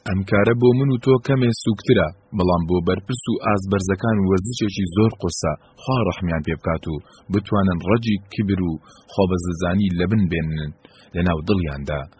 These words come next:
ئەی خوشکی موسڵمانم، ئەزانن پەتایەکی ترسنا خۆی کردووە بە ناوتاندا؟ پەنا بەخوا، خوشکانی ئیماندارم، خوشکانی باوەڕدارم، خوشکانی ساڵحەم، ئەم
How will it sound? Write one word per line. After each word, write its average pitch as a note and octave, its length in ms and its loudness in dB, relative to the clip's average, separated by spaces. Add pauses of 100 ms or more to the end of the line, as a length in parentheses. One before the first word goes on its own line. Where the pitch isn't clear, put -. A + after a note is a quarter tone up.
(460)
ئەی C#3+ 200 2
خوشکی F#2 360 -4
موسڵمانم، D#2+ 600 -2 (500)
ئەزانن A2 480 2
پەتایەکی G2 520 0
ترسنا G2+ 460 -2
خۆی F#2+ 220 -2
کردووە F2+ 260 -2
بە F2+ 120 0
ناوتاندا؟ F2 580 -2 (560)
پەنا G#2+ 240 2 (100)
بەخوا، E2+ 420 -4 (720)
خوشکانی G#2+ 520 0
ئیماندارم، F2 640 -2 (480)
خوشکانی A#2 600 -2
باوەڕدارم، F2+ 600 0 (440)
خوشکانی G#2+ 640 -2
ساڵحەم، F2 540 -2 (640)
ئەم G2 120 0